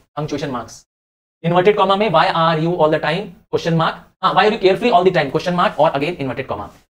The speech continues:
तो proper grammatical, हाँ, Grammatical sentence लिख रहे हैं हम लोग। ठीक है, यही check होगा आपका। फिर क्या देखना है, देखिए, "The answer is quite simple, I owe my carefree attitude to self confidence।" क्या introduction दिया है, जबरदस्त,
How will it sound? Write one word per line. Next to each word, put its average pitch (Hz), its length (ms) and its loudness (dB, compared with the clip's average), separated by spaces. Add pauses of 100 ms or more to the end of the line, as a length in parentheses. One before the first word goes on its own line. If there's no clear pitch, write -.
तो 202 60 -8
proper 180 680 2
grammatical, 151 840 -2
हाँ, 117 260 -6 (180)
Grammatical 147 300 2
sentence 123 360 -2
लिख 110 120 -8
रहे 110 100 -6
हैं 98 60 -10
हम 92 80 -10
लोग। 90 180 -12 (160)
ठीक 151 100 -12
है, - 80 -16 (200)
यही 143 100 2
check 165 160 -8
होगा 117 160 -10
आपका। - 180 -18 (400)
फिर 202 100 4
क्या 220 80 6
देखना 202 160 0
है, 202 40 2
देखिए, 208 280 0 (220)
"The 220 140 6 (280)
answer 247 260 4
is - 60 -6
quite 196 240 2
simple, 214 340 2
I 160 180 2
owe 196 260 4
my 202 180 0
carefree 185 400 -4
attitude 185 340 -4
to - 340 -8
self 180 400 -6
confidence।" - 360 -10
क्या - 220 -4
introduction 175 300 -2
दिया 156 140 0
है, 117 40 -8
जबरदस्त, - 380 -2